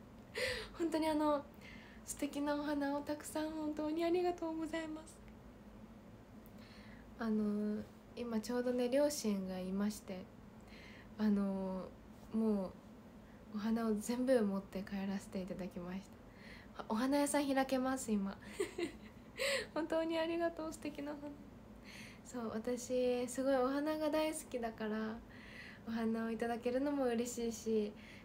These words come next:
こうやって生誕祭とかで、いろんな花冠だったり、スタンドフラワーだったりとか、お花に囲まれて幸せです。ありがとうございます。そう。フォーク一本残さずに、もちろん。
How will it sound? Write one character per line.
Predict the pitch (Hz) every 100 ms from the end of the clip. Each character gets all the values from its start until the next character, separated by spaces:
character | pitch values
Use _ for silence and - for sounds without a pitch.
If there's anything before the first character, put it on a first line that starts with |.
| -
こ |
う |
や | 233
っ |
て | 220 226 226 208 - - - -
生 | - 233
誕 | 240 240
祭 | 240 254 240
と | 233
か | 226
で、 | 214 208 - - - - - - - - -
い | 240
ろ | 226
ん |
な | 220
花 | 233 226 226
冠 | 233 233 220 214 202
だ | 202
っ | 202 -
た | 202
り、 | 196 196 - -
ス | -
タ | 226
ン | 220
ド | 220
フ | 233
ラ | 233 233
ワ | 214
ー | 208
だ | 202
っ |
た | 208 202
り | 208
と | 214
か、 | 208 220 220 - - - - - - - -
お | 226
花 | 254 254
に | 262
囲 | 269 269 262
ま | 262
れ | 262
て | 269 294
幸 | - 302 302 302
せ | - 294
で | 294
す。 | - -
あ |
り | 277 330
が | 330
と | 311
う | 302
ご | 302
ざ | 302
い | 302
ま | 294 311
す。 | 311 - - - - - - - - - - - - - - - - - - - - - -
そ | 262
う。 | 247 254 - - - - - -
フ | 240
ォ | 220
ー |
ク | 220
一 | 214
本 | 214 202
残 | 202 208
さ | 208
ず | 202
に、 | 180
も | 185 220
ち | 220 311
ろ |
ん。 | 294